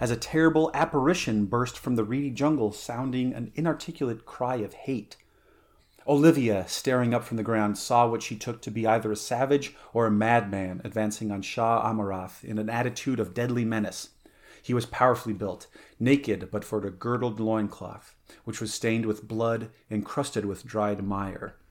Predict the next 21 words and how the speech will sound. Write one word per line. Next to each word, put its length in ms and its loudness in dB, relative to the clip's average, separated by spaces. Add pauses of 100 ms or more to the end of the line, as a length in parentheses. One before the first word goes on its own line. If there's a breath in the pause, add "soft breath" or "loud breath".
(380 soft breath)
His 160 -4
black 420 2
mane 420 2
was 160 -4
matted 380 2
with 160 -4
mud 300 0
and 120 -6
clotted 440 -2
blood. 380 -2 (480 loud breath)
There 100 4
were 60 4
streaks 380 0
of 80 -2
dried 300 4
blood 220 6
on 120 6
his 120 0
chest 400 -6
and 160 -2
limbs, 380 0